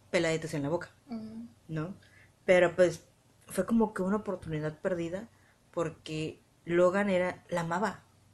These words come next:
Speaker 1: El vato la amaba, la adoraba, la, la todo, la procuraba, y ella, eh, ¿Y a quién nos presentó? Que ni siquiera creo que lo conocimos, creo que una vez nada más. Al fulano con el que dizque andaba en la nueva
Speaker 2: Sí.
Speaker 1: temporada.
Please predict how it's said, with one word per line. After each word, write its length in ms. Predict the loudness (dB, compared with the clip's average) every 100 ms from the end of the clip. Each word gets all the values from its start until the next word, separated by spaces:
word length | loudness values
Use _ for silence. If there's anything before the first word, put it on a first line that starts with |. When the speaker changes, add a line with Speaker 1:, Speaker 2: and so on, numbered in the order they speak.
| _ _ _ _
Speaker 1:
El 160 | -6 -4
vato 240 | -4 -6
la 140 | -6 -4
amaba, 360 | -4 -4 -2
la 120 | -2 -2
adoraba, 500 | -2 -4 -2 0 0
la, 500 | 0 -4 -6 -10 -14 _ _ _ _ _ _
la 220 | -6 -2
todo, 220 | 0 2
la 160 | 2 0
procuraba, 840 | -4 -2 0 2 4 4 4 2 -8 _ -20 _ _
y 300 | -8 -6 -4
ella, 580 | -2 0 2 0 -2 -8 _ _ _ _ _ _ _ _ _ _ -10
eh, 220 | -8 -8 -14 _ _ _ _
¿Y 120 | 0
a 100 | 0
quién 140 | 0 0
nos 140 | 2
presentó? 420 | 0 0 -4 -8
Que 100 | -8
ni 100 | -8
siquiera 340 | -8 -6 -4 -4
creo 120 | -4
que 80 | -4
lo 140 | -2
conocimos, 440 | -4 -10 -10 -12 -12
creo 100 | -12
que 100 | -8
una 200 | -6 -6
vez 160 | -8
nada 200 | -8 -8
más. 320 | -8 -10 -18 _ _ -20 -20 -20 -8
Al 140 | -8
fulano 540 | -6 -2 -2 0 -2 -4
con 240 | -12 -8
el 220 | -8 -10
que 160 | -12 -10
dizque 320 | -8 -8 -6
andaba 400 | -4 -2 -2 -2
en 80 | -2
la 140 | -2
nueva 260 | -2 -2 -2
Speaker 2:
Sí. 60 | -4
Speaker 1:
temporada. 680 | -8 -6 -2 -2 -2 -4